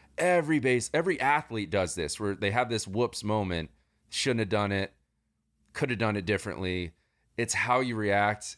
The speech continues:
and I, I, I have a feeling there's a possibility Tyler O'Neill didn't handle it well, possibly brushed off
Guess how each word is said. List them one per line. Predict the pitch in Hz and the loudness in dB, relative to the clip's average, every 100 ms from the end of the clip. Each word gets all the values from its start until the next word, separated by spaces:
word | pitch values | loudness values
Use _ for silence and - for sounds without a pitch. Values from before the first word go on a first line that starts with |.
| - | -4
and | 98 | -2
I, | 90 | 0
I, | 104 101 - _ - 113 | 0 0 -4 _ -4 -2
I | |
have | 120 127 127 | 2 0 0
a | |
feeling | 117 120 113 110 107 95 | -6 -4 -2 0 -2 -2
there's | 107 104 95 | 0 0 -2
a | |
possibility | 92 101 95 101 95 92 | -2 0 0 -2 -2 -2
Tyler | 87 95 120 | -2 0 0
O'Neill | 131 127 127 | -2 -2 -2
didn't | 117 156 | -4 -4
handle | 147 147 165 104 | -2 -2 0 -2
it | |
well, | 87 82 85 101 _ _ _ _ _ _ _ | 0 0 0 -4 _ _ _ _ _ _ _
possibly | - 139 180 - 123 117 | 0 4 4 2 -2 -2
brushed | 90 98 104 - 101 | 0 2 2 2 2
off | 104 95 - | 4 2 -2